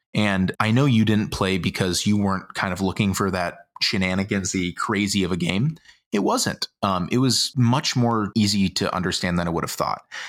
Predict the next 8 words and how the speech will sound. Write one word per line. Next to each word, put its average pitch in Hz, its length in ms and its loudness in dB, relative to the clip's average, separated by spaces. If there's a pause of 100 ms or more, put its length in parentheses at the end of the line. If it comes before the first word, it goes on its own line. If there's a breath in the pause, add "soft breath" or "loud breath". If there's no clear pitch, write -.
(120)
That 117 320 -2
being 110 220 4
said, 117 540 0 (100)
I 98 300 0 (100)
don't 107 260 0
know 104 220 2
much 95 320 2
about 90 540 -2